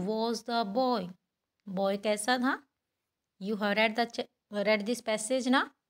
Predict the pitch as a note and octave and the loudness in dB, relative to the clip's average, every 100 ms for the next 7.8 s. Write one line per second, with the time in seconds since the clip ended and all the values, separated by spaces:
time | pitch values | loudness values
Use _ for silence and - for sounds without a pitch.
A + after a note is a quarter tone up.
0 | _ _ _ _ _ _ _ _ _ - | _ _ _ _ _ _ _ _ _ -4
1 | A3+ A#3 B3+ _ _ _ _ _ - A3 | 0 0 -2 _ _ _ _ _ -6 0
2 | A3 G#3+ A3 A#3 A3+ A3 G3+ G3+ G3 G3 | 2 2 0 -2 -4 -4 -2 0 -2 -2
3 | F#3+ A3 A3+ A3 F#3 F3+ A#3 - C#4+ C4+ | -2 0 -2 -4 -4 -2 -2 0 4 4
4 | B3 A#3 F3 E3 - _ _ _ _ _ | 2 0 -2 -4 -16 _ _ _ _ _
5 | _ E3 F#3+ G3 G#3 G3+ G3 G#3 G#3 A3 | _ -6 -4 -2 0 0 2 0 0 -2
6 | A3+ - A3+ A3+ A3+ A3+ C#4 - - A3 | -2 0 -2 0 0 0 -2 -4 -6 -2
7 | F#3 F3+ G#3+ G#3 G#3 A#3 A#3+ | 0 -2 -2 -2 0 -2 0